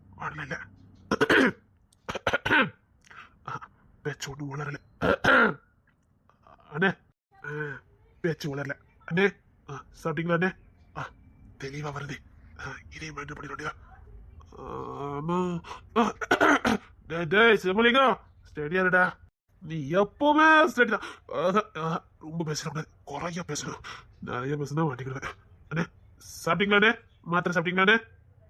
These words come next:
ஆ, கரெக்டா இருக்கு. ஃபு, ஃபு. அண்ணே, சாப்பிட்டீங்களா அண்ணே? ஆ,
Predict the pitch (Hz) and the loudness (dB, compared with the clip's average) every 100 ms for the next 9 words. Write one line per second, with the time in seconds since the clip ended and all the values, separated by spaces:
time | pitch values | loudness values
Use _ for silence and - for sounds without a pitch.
0 | _ - - - - 139 127 143 - - | _ -14 -14 -18 -12 -10 -8 -10 -12 -18
1 | - - - - - 233 - 240 - - | -20 -16 -16 -14 0 0 2 0 0 -4
2 | - - _ _ _ _ _ _ _ _ | -20 -20 _ _ _ _ _ _ _ _
3 | _ _ _ _ _ _ 151 151 - 156 | _ _ _ _ _ _ -12 -12 -8 -8
4 | 175 165 156 156 - _ _ _ - | -8 -6 -4 -6 -8 _ _ _ -14